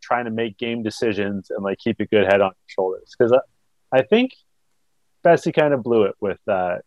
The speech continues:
Kells in the club. And then when your tag team partner in all this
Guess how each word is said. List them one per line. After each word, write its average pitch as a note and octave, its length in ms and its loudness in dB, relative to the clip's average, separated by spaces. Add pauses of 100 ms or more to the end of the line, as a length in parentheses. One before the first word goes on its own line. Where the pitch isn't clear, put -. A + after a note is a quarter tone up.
Kells G2+ 340 4
in G2 100 -4
the F#2 100 -14
club. F#2+ 380 -4 (800)
And A#2+ 120 2
then C3 340 2
when B2+ 200 4
your A#2+ 240 0
tag D#3 360 2
team A#2+ 180 -6
partner G#2 400 0
in F#2+ 80 -12
all F#2 180 -2
this - 340 -8